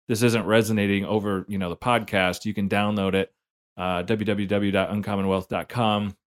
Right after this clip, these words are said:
backslash gifts. So it's a free download for you. Second point I wanna make, um,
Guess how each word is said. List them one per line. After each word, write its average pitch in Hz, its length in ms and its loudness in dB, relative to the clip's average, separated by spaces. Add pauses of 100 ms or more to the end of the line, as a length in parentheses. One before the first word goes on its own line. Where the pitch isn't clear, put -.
(300)
backslash 104 600 0
gifts. 98 520 -2
So 98 260 2
it's 92 120 -2
a - 40 -16
free 104 220 -2
download 95 500 0
for 92 100 -8
you. 92 300 0 (320)
Second 220 460 0
point 113 220 2
I 104 40 -2
wanna 110 260 2
make, 101 400 0 (340)
um, 101 520 2